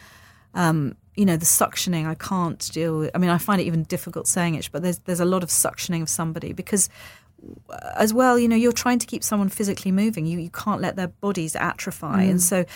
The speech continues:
Speaker 1: they need to be fed and they need to be changed and they need to be physically moved. And, you know, watching Jake for six months, this is gonna make me cry.
Speaker 2: That's okay.
Speaker 1: I'm so sorry.
Speaker 2: Don't have to apologize. You can cry.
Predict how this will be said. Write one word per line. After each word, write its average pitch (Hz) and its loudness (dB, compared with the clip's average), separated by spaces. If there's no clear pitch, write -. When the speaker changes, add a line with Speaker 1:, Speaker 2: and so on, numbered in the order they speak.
Speaker 1:
they 226 2
need 196 4
to - -8
be 226 -4
fed 247 0
and 170 -2
they 165 0
need 180 -2
to - -12
be 190 -10
changed 190 0
and 175 0
they 175 2
need 170 0
to - -8
be 185 -4
physically - -4
moved. 185 2
And, 170 0
you 220 4
know, 208 6
watching 214 4
Jake 156 -2
for - -10
six - -2
months, - -4
this - -10
is - -10
gonna - -20
make - -20
me - -20
cry. - -18
Speaker 2:
That's 254 -8
okay. 240 -8
Speaker 1:
I'm - -14
so - -4
sorry. - -20
Speaker 2:
Don't 285 2
have 185 -4
to 240 -6
apologize. 175 0
You 233 0
can 226 0
cry. 196 2